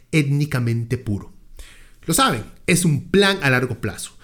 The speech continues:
Sin dejar de lado que cada vez que pasa esto también es porque la derecha israelí está buscando algún tipo de reelección. O en este caso Bibi Netanyahu, que está teniendo como que problemas de juntar un nuevo gabinete,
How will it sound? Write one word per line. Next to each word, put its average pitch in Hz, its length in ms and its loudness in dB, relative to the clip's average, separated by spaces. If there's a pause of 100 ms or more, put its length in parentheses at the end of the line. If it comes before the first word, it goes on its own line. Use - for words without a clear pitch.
(140)
Sin 220 420 2
dejar 185 420 2
de 185 80 2
lado 139 320 0
que 117 100 -8
cada 135 260 2
vez 147 120 -2
que 131 120 0
pasa 139 360 -2
esto 110 320 -4
también 104 460 -6 (240)
es 127 220 -2
porque 117 420 0
la 127 320 2
derecha 123 720 0 (140)
israelí 127 840 0
está 120 280 -2
buscando 135 380 0
algún 131 220 -2
tipo 139 260 0
de 120 200 0
reelección. 117 960 0 (800)
O 202 280 4
en 165 100 2
este 151 220 -2
caso 151 360 2
Bibi 143 180 4
Netanyahu, 151 600 2
que 135 80 -2
está 117 160 -4
teniendo 127 260 -2
como 120 120 -2
que 110 100 -4
problemas 127 600 2
de 123 60 -4
juntar 117 360 -2
un 117 100 -2
nuevo 123 200 0
gabinete, 143 600 2